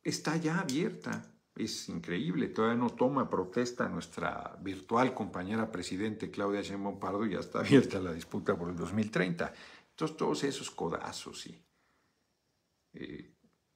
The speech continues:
detalles. Fíjense, yo lo, lo, luego digo, es, es un asunto de, de hipersensibilidad mía.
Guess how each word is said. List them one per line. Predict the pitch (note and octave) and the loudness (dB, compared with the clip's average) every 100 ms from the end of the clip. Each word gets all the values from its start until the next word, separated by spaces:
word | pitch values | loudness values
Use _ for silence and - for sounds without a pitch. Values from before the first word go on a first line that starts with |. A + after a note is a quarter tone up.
| _ - | _ -10
detalles. | E2 - - C2+ D#2+ E2+ - - - | -8 -4 -4 -4 -6 -10 -10 -14 -14
Fíjense, | B2+ D#3 D3 D3+ | -6 -4 -4 -4
yo | E3+ | -2
lo, | - E2+ E2 - - - | -2 0 -2 -4 -10 -10
lo, | G2+ F#2 F#2 F#2 F#2 - _ | -8 -6 -6 -8 -10 -14 _
luego | A2 C#3 D#3 | -6 -2 -2
digo, | C#3 B2+ G#2 F#2+ | 0 0 0 0
es, | D3 - - - | -2 -4 -8 -4
es | D3 D3 D#3 | -4 -2 -6
un | D3+ | -4
asunto | C3 - - C3+ - A#2 | -4 -6 -6 -6 -2 -2
de, | F#2 E2+ - D2 - _ _ - - - - - - - _ | 0 -2 -4 -8 -10 _ _ -20 -20 -20 -20 -20 -20 -20 _
de | C3+ G#2 | -8 -6
hipersensibilidad | F#2 A2 F#2+ - G#2+ G2+ F#2 F#2+ G2 A2 B2 | -4 -2 0 0 -2 0 0 2 2 2 0
mía. | C3+ A#2 F#2+ | 0 0 0